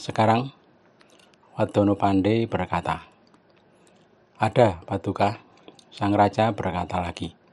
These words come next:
"Hei Supo, majulah ke hadapanku." Empu Suposujono segera maju ke depan. Sang raja berkata, "Hei Supo, ini ada anak bertanya bapaknya.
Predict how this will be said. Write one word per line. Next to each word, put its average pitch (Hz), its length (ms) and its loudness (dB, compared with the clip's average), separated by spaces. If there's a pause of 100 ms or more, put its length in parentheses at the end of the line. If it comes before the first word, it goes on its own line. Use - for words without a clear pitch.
(720)
"Hei 120 160 8
Supo, 143 560 4
majulah 110 560 4
ke 117 80 -2
hadapanku." 101 720 0 (1200)
Empu 123 320 4
Suposujono 113 880 4
segera 98 400 -2
maju 95 400 -2
ke - 80 0
depan. 85 400 -4 (800)
Sang 101 240 -4
raja 113 400 0
berkata, - 560 -6 (880)
"Hei 117 160 2
Supo, 123 480 4 (560)
ini 135 480 2
ada 123 400 4
anak 110 400 0
bertanya 107 640 -2
bapaknya. 90 560 -6